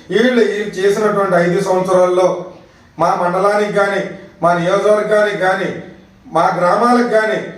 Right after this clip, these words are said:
వీళ్ళు చేసినటువంటి ఐదు సంవత్సరాల్లో వీళ్ళు చేసినటువంటి అభివృద్ధి కార్యక్రమం ఏంటన్నది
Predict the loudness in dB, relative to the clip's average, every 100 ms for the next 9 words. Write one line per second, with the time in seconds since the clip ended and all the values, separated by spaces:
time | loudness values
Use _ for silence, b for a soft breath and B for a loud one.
0 | -10 0 2 4 2 2 0 0 0 0
1 | 0 0 -2 -2 0 2 2 2 0 0
2 | -2 -2 0 0 0 0 0 -2 -8 -6
3 | -2 2 2 0 0 0 0 0 0 2
4 | 0 2 0 2 2